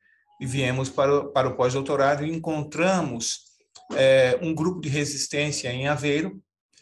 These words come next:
participamos de um, de um movimento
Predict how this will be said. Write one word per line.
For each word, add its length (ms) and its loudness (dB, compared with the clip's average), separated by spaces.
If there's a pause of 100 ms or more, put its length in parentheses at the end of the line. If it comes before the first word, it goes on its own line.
(260)
participamos 1200 0
de 240 -6
um, 680 -4
de 140 -8
um 120 -2
movimento 880 -4